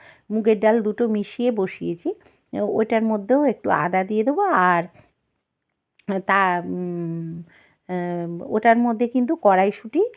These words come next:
দিয়ে দিলাম, কারণ একটু সবজি ডাল করছি, ওটায় ফুলকপি আছে আর কড়াইশুঁটি আছে, আর কিছুই না, হ্যাঁ, এইভাবেই করলাম।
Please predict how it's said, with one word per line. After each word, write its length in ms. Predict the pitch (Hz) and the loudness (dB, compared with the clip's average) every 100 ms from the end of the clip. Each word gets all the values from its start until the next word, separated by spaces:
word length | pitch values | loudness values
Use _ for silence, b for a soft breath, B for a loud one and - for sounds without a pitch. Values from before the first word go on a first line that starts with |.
| b b | b b
দিয়ে 260 | 180 208 196 | -6 0 0
দিলাম, 380 | 165 160 143 156 _ _ _ _ 175 180 | 0 -4 -6 -12 _ _ _ _ -12 -2
কারণ 320 | 202 196 208 | 2 2 2
একটু 200 | 214 277 | -2 -4
সবজি 440 | - 254 214 240 | -2 0 0 -2
ডাল 240 | 220 202 208 | 2 2 2
করছি, 400 | 202 185 - 330 | -2 -8 -4 -2
ওটায় 220 | 285 214 | 0 0
ফুলকপি 640 | 214 226 214 233 233 269 | 0 -4 0 0 2 2
আছে 240 | 285 285 415 | 2 0 0
আর 160 | 269 | 0
কড়াইশুঁটি 640 | 214 170 151 156 - - 120 | 2 2 2 -2 -10 -14 -10
আছে, 220 | - - | -8 -10
আর 180 | - 175 - | -6 -6 -6
কিছুই 340 | 156 - 127 - | -14 -12 -14 -12
না, 120 | 226 - b b b b b | -18 -20 b b b b b
হ্যাঁ, 180 | 262 392 - - | -4 -4 -6 -4
এইভাবেই 500 | 190 202 196 190 240 | 0 0 0 -2 -2
করলাম। 420 | - 180 190 254 | 0 0 2 0